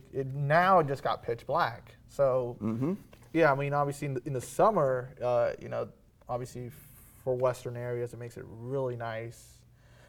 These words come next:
Speaker 1: Uh, but, like, I kind of agree with sometimes, you know, just having, you know, going back, back and forth, I guess.
Speaker 2: Yeah,
Speaker 1: I
Speaker 2: how
Speaker 1: mean,
Speaker 2: do you
Speaker 1: I,
Speaker 2: feel on that? You kind of
Speaker 1: I think, I think if they had to change anything, it's like, so, like, some of the stuff we're reading here, it's, I think,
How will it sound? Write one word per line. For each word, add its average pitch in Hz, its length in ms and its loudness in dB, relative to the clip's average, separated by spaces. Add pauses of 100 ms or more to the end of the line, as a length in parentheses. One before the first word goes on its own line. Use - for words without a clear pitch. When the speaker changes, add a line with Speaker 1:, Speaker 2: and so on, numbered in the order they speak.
(100)
Speaker 1:
Uh, 123 160 2
but, 131 140 6
like, 143 120 8
I 127 140 4
kind 180 220 2
of 147 80 4
agree 139 180 0
with 147 220 -2
sometimes, 135 320 -2
you 139 80 -4
know, 127 100 -2
just 127 220 -8
having, 135 420 -2 (420)
you 147 80 -6
know, 143 60 -2
going 135 240 0
back, 135 400 0
back 127 220 -2
and 120 100 -8
forth, 131 400 0
I 127 60 -2
guess. - 500 -4 (1080)
Speaker 2:
Yeah, 120 80 2
Speaker 1:
I - 20 2
Speaker 2:
how 131 60 8
Speaker 1:
mean, 131 80 8
Speaker 2:
do 147 60 6
you - 60 -2
Speaker 1:
I, - 20 -2
Speaker 2:
feel 123 160 6
on 101 120 4
that? 92 180 2
You 92 100 -2
kind 101 220 4
of 92 260 4 (100)
Speaker 1:
I 156 80 6
think, 185 340 4
I 160 80 4
think 175 220 0
if 165 100 4
they 143 80 4
had 143 140 2
to 143 80 -4
change 131 220 -2
anything, 127 500 -2 (100)
it's 120 160 -6
like, 127 160 -4
so, - 280 -6
like, 131 160 0
some 143 140 -2
of - 40 -4
the 131 60 -2
stuff 123 180 0
we're 120 80 -4
reading 127 220 -4
here, 120 180 -6
it's, - 320 -12 (380)
I 117 40 -4
think, 139 360 -4